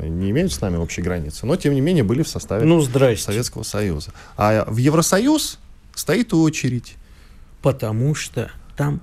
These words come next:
Speaker 2: стоит очередь не за общей идеей, хотя, конечно же, придумали
Speaker 1: Как
Speaker 2: красивую
Speaker 1: это? Советской
Speaker 2: надстрой-,
Speaker 1: и европейской
Speaker 2: ну,
Speaker 1: идеей.
Speaker 2: нет, это красивая надстройка, которую придумали к всякой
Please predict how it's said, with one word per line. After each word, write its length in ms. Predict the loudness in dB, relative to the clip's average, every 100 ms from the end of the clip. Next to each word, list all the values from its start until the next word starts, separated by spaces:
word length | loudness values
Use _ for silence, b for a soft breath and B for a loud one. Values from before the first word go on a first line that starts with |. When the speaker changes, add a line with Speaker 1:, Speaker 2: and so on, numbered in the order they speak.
| -10
Speaker 2:
стоит 480 | -6 -4 -2 -4 -2
очередь 640 | -2 -2 -4 -6 -8 -4
не 220 | 0 2
за 180 | 2 2
общей 500 | 2 -2 -4 -6 -6
идеей, 460 | -4 -2 0 2 0
хотя, 280 | -2 -2 -2
конечно 480 | 2 2 2 2 0
же, 100 | 0
придумали 480 | -2 -2 0 0
Speaker 1:
Как 180 | 0 0
Speaker 2:
красивую 340 | 0 2 4 6
Speaker 1:
это? 140 | 6
Советской 280 | 6 6 4
Speaker 2:
надстрой-, 80 | 4
Speaker 1:
и 120 | 4
европейской 580 | 4 2 0 -2 -4 0
Speaker 2:
ну, 120 | 0 2
Speaker 1:
идеей. 280 | 2 0 -2
Speaker 2:
нет, 120 | -4
это 280 | -6 -4 -4
красивая 560 | -2 0 2 2 4 4
надстройка, 560 | 2 0 -2 -2 -4
которую 400 | -6 -4 -2 -2
придумали 440 | -2 -6 -2 0 0
к 100 | -4
всякой 800 | -4 -4 -4 -4 -6 -10 -10